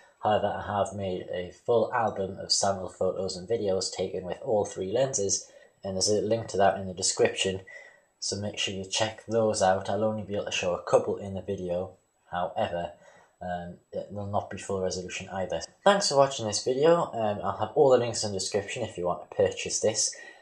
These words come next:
and it retails for around about sixty-nine pounds if you're in the U K, and international pricing can vary. Okay, well, thanks for watching this video. As you can see, the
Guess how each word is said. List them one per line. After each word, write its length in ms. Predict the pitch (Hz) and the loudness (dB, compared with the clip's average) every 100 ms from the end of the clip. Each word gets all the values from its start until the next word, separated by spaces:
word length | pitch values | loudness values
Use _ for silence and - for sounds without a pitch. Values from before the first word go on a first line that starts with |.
| _ | _
and 280 | 85 85 78 | -2 0 -2
it 120 | 76 | -6
retails 480 | 92 98 - 90 87 | -8 -4 2 2 2
for 100 | - | 0
around 240 | 87 87 85 | 0 0 2
about 300 | 80 80 - | 2 2 0
sixty-nine 600 | 101 - 95 90 85 85 | -2 -2 -4 -4 -4 -4
pounds 400 | - 92 85 - | -4 -4 -4 -4
if 200 | 107 - | -4 -4
you're 100 | 98 | -4
in 80 | 90 | -4
the 60 | 87 | -6
U 240 | 82 82 | -8 -10
K, 300 | - 95 92 | -2 0 0
and 100 | 80 | -2
international 560 | 98 92 92 82 - 82 | -10 -10 -10 -10 -12 -12
pricing 480 | - 85 80 82 82 - | -4 -4 -2 -6 -8 -12
can 180 | 80 80 | -14 -2
vary. 540 | 98 107 95 78 - - - - - | 6 8 8 4 -6 -12 -20 -20 6
Okay, 180 | - 160 | 12 12
well, 160 | 104 | 12
thanks 300 | - 143 135 | 12 12 12
for 80 | 107 | 10
watching 260 | 107 - 101 | 8 8 6
this 180 | 95 - | 6 10
video. 380 | 104 127 139 | 12 12 12
As 240 | 104 107 101 | 12 10 8
you 80 | - | 4
can 180 | 98 | 4
see, 300 | 92 - 110 | 6 10 12
the 160 | 120 | 12